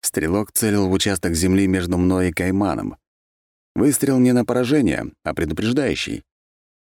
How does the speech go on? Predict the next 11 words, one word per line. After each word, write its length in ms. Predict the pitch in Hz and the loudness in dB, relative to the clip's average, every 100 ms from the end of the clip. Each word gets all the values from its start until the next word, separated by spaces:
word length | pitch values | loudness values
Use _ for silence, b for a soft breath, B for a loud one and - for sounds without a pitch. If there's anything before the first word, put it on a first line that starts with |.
| _ - | _ -8
Только 220 | 71 - | -4 -2
вот 160 | 80 82 | -2 -2
активная 480 | 80 87 82 76 73 | -2 0 2 0 -4
отражающая 800 | - 80 80 82 76 85 76 - | -6 -6 -2 -2 -2 -2 -4 -4
аура 300 | 92 82 82 | -4 -2 -4
Каймана 480 | 80 82 92 95 90 | -2 -2 0 2 0
с 80 | - | -2
такой 360 | 117 - 135 | -8 0 0
терминологией 880 | 117 107 101 92 90 98 98 92 90 | 0 0 2 2 2 2 2 2 4
не 120 | 87 | 2
знакома. 680 | 85 92 104 - 135 - - | 0 -2 -2 -2 -2 -4 -8